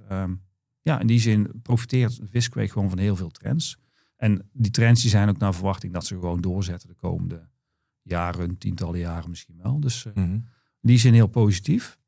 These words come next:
Speaker 1: Ehm, nou ja, en waarom nu? Jij noemde net al van een half jaar geleden heb ik erover geschreven. Ehm, die koersen zijn, staan inderdaad lager.
Speaker 2: Heb je dus drie aandelen getipt, hè?
Speaker 1: Ja,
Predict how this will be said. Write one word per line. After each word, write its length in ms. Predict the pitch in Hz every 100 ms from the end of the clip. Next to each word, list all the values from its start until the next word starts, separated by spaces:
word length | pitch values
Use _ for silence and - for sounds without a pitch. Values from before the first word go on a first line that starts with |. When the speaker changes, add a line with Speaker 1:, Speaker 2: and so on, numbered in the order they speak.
| _ _ _ _ _ _ _ _ -
Speaker 1:
Ehm, 460 | 123 120 117 117
nou 140 | 117 117
ja, 120 | 98
en 80 | 101
waarom 360 | 107 104 101
nu? 260 | 104 123 135
Jij 100 | 104
noemde 220 | 107 107
net 140 | 104 101
al 140 | 98
van 140 | 98 98
een 80 |
half 200 | 98 95
jaar 160 | 101 92
geleden 300 | 92 104 104
heb 80 | 101 -
ik 60 |
erover 220 | 101 98
geschreven. 560 | 98 - 101 104 104 104 - _ _ _ _
Ehm, 800 | 104 90 85 85 85 82 82 82
die 160 | 90 95
koersen 340 | 113 101 101
zijn, 260 | 101 110 101
staan 300 | - 113 101
inderdaad 340 | 98 95 80
lager. 520 | 92 95 110 123 196 -
Speaker 2:
Heb 100 | 107
je 60 |
dus 140 | 110 95
drie 220 | 113 120
aandelen 380 | 110 107 98 95
getipt, 320 | 113 80 76
hè? 80 | 151 165 _
Speaker 1:
Ja, 200 | - -